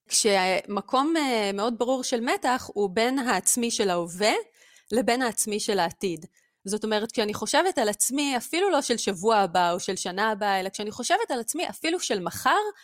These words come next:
אז זה נראה לי מאוד הגיוני שמחר אני אצא לרוץ.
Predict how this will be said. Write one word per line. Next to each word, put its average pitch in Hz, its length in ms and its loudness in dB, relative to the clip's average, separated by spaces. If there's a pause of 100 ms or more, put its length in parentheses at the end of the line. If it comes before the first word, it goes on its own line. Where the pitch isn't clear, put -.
(320)
אז 214 100 2
זה 226 80 2
נראה 269 200 2
לי 403 60 0
מאוד 302 200 0
הגיוני 262 360 -2
שמחר 220 460 0 (100)
אני 214 180 -4
אצא 208 240 0
לרוץ. 185 540 -2